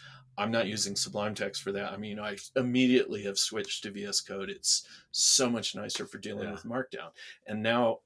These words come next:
Speaker 1: and I started thinking, "Well, I wonder if their plugin ecosystem framework is, or whatever, is gonna be easy enough that I could write
Speaker 2: Yeah.
Speaker 1: my own plugins." And you're telling me that I could.
Speaker 2: Yeah.
Speaker 1: So
Speaker 2: Yeah.
Speaker 1: that's intriguing.
Speaker 2: Uh,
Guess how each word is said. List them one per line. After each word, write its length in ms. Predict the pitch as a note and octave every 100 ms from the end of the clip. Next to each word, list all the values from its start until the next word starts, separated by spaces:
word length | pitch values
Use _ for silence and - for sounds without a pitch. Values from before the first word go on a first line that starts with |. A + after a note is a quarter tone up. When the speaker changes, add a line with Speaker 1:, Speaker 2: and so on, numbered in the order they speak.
| -
Speaker 1:
and 160 | G#2+
I 80 | G2+
started 420 | - - F#2+ G2
thinking, 360 | - A#2+ - F#2
"Well, 160 | G#2 G#2
I 100 | G#2+
wonder 480 | B2+ F3+ G#2 E2+ -
if 300 | G#2+ G#2 -
their 300 | F2+ F#2+ F#2+
plugin 640 | - F#2+ G2 G2 F#2+ F#2 _ _ - - _ -
ecosystem 540 | G#2+ - G2+ - - -
framework 520 | G#2+ G#2+ G#2+ G#2 -
is, 160 | G2 -
or 120 | G#2+
whatever, 340 | G#2+ G#2+ G2+
is 260 | G#2 G2 - _ _ _
gonna 200 | - G2+
be 240 | G2+ G2+ -
easy 260 | G#2 G#2 G#2+
enough 340 | G#2 G#2+ -
that 160 | G2 F#2+
I 140 | F#2+
could 260 | - G2+ - _ _ _ _ _ _
write 200 | A2+ A2+
Speaker 2:
Yeah. 40 | G2+
Speaker 1:
my 140 | G#2+
own 140 | G#2+ G2+
plugins." 520 | G#2 G2+ G2+ G2 -
And 120 | G2+ G2 F#2+
you're 160 | G#2
telling 400 | - G2+ G#2 G2+
me 140 | G2+ G#2
that 160 | A2+
I 140 | G2 - _ _ -
could. 240 | - - _ -
Speaker 2:
Yeah. 220 | F#2 F#2 - - -
Speaker 1:
So 140 | - F#2
Speaker 2:
Yeah. 80 |
Speaker 1:
that's 220 | F#2 B2+ -
intriguing. 360 | G#2+ - F#2
Speaker 2:
Uh, 200 | F2 -